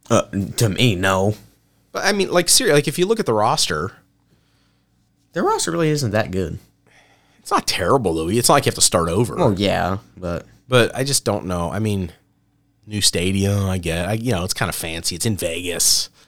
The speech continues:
Speaker 2: I get it, but I don't really, I don't really see that as a, as a super great landing spot there's gonna be a lot of criticism around there. And they also have to get a new G M 'cause they got rid of Mayock.
Speaker 1: Yeah.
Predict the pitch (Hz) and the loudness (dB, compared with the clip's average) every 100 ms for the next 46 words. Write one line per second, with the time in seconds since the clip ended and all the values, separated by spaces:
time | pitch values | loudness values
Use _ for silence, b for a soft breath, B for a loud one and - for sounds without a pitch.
0 | b b 117 107 87 92 95 - - 82 | b b -8 -4 -2 -2 -4 -8 -10 -8
1 | 76 - _ _ _ _ _ _ 123 110 | -8 -12 _ _ _ _ _ _ -8 -8
2 | 85 85 - - 110 - 95 92 87 113 | -8 -10 -10 -8 -8 -8 -14 -6 -4 -2
3 | 95 90 87 82 76 - _ _ _ _ | -2 -2 -2 -4 -6 -12 _ _ _ _
4 | _ _ _ _ _ _ _ _ _ _ | _ _ _ _ _ _ _ _ _ _
5 | _ _ _ _ - 107 95 - - 165 | _ _ _ _ -10 -8 -8 -6 0 2
6 | 131 104 101 101 98 104 117 92 82 - | 2 0 -2 -2 -4 -4 -2 0 0 0
7 | 69 58 - _ _ _ _ _ _ - | -2 -4 -10 _ _ _ _ _ _ -8
8 | 98 117 104 90 110 113 - 107 87 87 | -4 -2 0 2 2 0 -2 0 0 0
9 | 82 80 73 73 73 67 62 B B _ | -4 -6 -6 -8 -8 -10 -12 B B _
10 | _ _ 101 107 113 135 110 - 107 107 | _ _ -4 2 4 4 2 2 2 2
11 | 101 101 95 95 113 117 85 85 - - | 0 0 0 2 0 -2 -4 -4 -6 -6
12 | - 107 87 82 90 101 104 - - _ | -2 -2 -2 -4 -2 -2 -4 -10 -20 _
13 | _ _ _ _ _ _ _ - 92 92 | _ _ _ _ _ _ _ -4 -2 -2